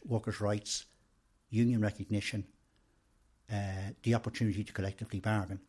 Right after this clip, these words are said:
we don't have the laws in this country that give workers those rights. It's a voluntary system. You can do it if you wish, and if you don't wish,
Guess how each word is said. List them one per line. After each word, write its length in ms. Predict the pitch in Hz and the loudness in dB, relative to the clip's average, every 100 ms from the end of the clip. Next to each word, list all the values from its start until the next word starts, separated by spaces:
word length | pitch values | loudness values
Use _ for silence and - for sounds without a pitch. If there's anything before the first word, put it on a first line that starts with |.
| _ _ _ _ _ | _ _ _ _ _
we 140 | 117 | 2
don't 220 | 120 117 | 4 2
have 180 | 101 113 | 2 -2
the 60 | 98 | 0
laws 300 | 104 131 117 | 0 -2 -2
in 60 | |
this 160 | 98 95 | -2 -4
country 340 | - 104 - 95 | -4 -4 -2 -6
that 140 | 101 | -8
give 280 | - 113 95 | -4 -4 -2
workers 320 | 104 - 107 - | -6 -4 -8 -6
those 260 | 95 95 | -6 -4
rights. 340 | 123 143 - - _ _ _ _ _ _ - - | -6 -6 -8 -10 _ _ _ _ _ _ -18 -10
It's 140 | - | -2
a 60 | 117 | 0
voluntary 480 | 107 117 101 - | 2 4 2 0
system. 360 | 117 156 - 110 - _ _ _ _ _ - | -4 -4 -6 -8 -10 _ _ _ _ _ 0
You 140 | 113 | 0
can 180 | - 101 | 2 2
do 220 | 127 151 | 4 2
it 180 | 165 - - _ _ _ | 0 -4 -14 _ _ _
if 180 | 127 - | -8 -4
you 120 | 98 | -2
wish, 380 | 110 160 - - _ _ _ _ | -2 -2 -6 -10 _ _ _ _
and 120 | - 117 | -2 2
if 80 | |
you 80 | 117 | 2
don't 240 | 117 165 135 | 0 -2 -2
wish, 340 | 127 - - | -4 -6 -12